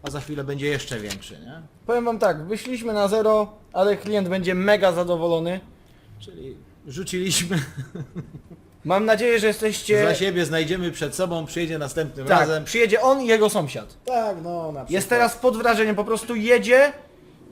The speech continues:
Speaker 2: Załóżmy, że teraz
Speaker 1: I się cieszy jazdą i jedzie przede wszystkim bezpiecznie.
Speaker 2: Teraz jak mam to zlecenie w ręku, właśnie teraz majstry ustawiają geometrię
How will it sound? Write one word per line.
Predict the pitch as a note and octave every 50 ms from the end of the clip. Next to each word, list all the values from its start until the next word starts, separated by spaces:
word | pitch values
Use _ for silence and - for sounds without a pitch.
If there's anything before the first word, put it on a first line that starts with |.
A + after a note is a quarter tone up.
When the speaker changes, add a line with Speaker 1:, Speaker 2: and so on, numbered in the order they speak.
| - - - - - - - - - - - - -
Speaker 2:
Załóżmy, | - E3+ A#3 B3+ B3+ - B3 A#3+
że | A3 A3+
teraz | G3+ B3+ A#3+ A3+ -
Speaker 1:
I | -
się | D#3+ D#3
cieszy | D3 - F#3 F#3 D#3+ - E3+ E3
jazdą | D#3+ D#3 D#3 D3 C3 C#3 C#3+ C#3+ C#3+ D3 D3+ - - - _ _ _ _ _ _ _ _ _ -
i | - C#3
jedzie | C#3+ C#3+ B2 C3+
przede | A#2 - C#3+ C3+ C3+
wszystkim | A#2+ C3+ C3 - - C#3+ B2
bezpiecznie. | C#3 C#3 - - C#3+ C#3 B2 - - - G#3+ - - -
Speaker 2:
Teraz | - A#3+ B3 B3+ A3
jak | A#3 G#3+
mam | A3+ A3+
to | A3+ A3
zlecenie | G3+ A3+ A3 A3+ C4 B3 A3+
w | G#3+
ręku, | A#3+ B3+ C4 G#3+ A3
właśnie | G#3+ A#3 A#3 G#3+ A3
teraz | G#3+ B3+ A#3+ A3 F#3
majstry | F#3+ A3+ B3+ B3 - - G3+ A3
ustawiają | G#3 - A3 G#3+ A#3 A#3 A3
geometrię | G#3 G#3+ G#3+ G#3 G#3 F#3+ - - D3 C#3+ D3 E3+